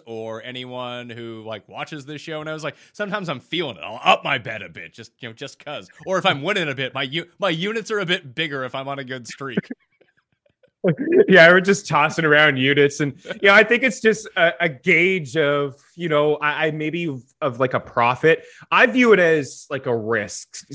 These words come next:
Speaker 2: For example, I'll, like, if I really like a bet, I'll say, you know, two units, and I'll never go higher than two. But I'll say, "I really like this, so two,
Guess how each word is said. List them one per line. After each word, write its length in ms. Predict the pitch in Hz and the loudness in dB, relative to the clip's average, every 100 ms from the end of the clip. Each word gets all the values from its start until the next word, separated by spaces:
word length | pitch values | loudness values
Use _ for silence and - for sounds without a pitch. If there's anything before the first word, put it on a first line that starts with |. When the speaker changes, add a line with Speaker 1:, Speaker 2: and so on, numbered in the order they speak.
| - | -2
Speaker 2:
For 120 | 143 | 2
example, 480 | 120 104 120 120 120 | 2 2 2 4 4
I'll, 220 | 120 120 | 4 4
like, 300 | 120 113 - | 2 0 -2
if 160 | - 135 | -4 2
I 60 | 131 | 2
really 300 | 135 151 139 | 4 4 4
like 200 | 135 131 | 2 0
a 60 | |
bet, 300 | 107 120 120 | -2 -2 0
I'll 120 | 117 | -2
say, 360 | 113 - 113 110 | -4 -6 -4 -4
you 100 | 113 | -6
know, 100 | 110 | -8
two 220 | 98 127 | -8 -8
units, 340 | 117 110 107 - | -6 -4 -4 -4
and 60 | |
I'll 40 | 113 | -2
never 220 | 120 113 | 0 2
go 160 | 113 | 2
higher 260 | 107 107 107 | 2 2 0
than 120 | 101 98 | -2 -6
two. 200 | - 107 | -4 -4
But 60 | 101 | -4
I'll 60 | |
say, 160 | 101 113 | -2 0
"I 60 | |
really 280 | 110 127 135 | 2 2 2
like 240 | 120 113 - | 2 0 -2
this, 180 | 110 | -6
so 120 | - 101 | -6 -12
two, 480 | - 113 107 101 | -6 0 0 0